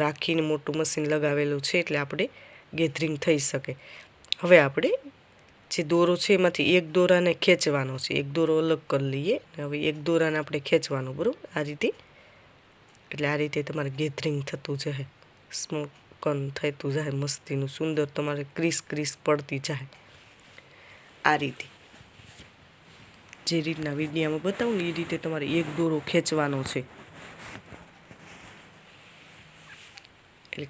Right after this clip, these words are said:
ક્રીસ ક્રીસ પડતી જાય ને સુંદર ચપટી ચપટી થતું જાય. આ રીતે તમે જોઈ શકો છો, હું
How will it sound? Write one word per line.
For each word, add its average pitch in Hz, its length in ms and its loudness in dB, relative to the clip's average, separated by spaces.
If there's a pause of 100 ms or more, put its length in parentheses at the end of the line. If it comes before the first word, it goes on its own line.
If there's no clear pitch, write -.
ક્રીસ 180 240 4 (100)
ક્રીસ 175 220 2 (120)
પડતી 175 460 2
જાય 156 280 -2
ને 147 160 -4
સુંદર 165 300 -2 (120)
ચપટી 170 400 0
ચપટી 151 380 -2
થતું 151 340 -2
જાય. 135 220 -6 (1080)
આ 147 120 -2
રીતે - 220 -12 (3250)
તમે 147 200 -4
જોઈ 156 220 0
શકો 143 320 -4
છો, 196 160 -2
હું 196 100 -2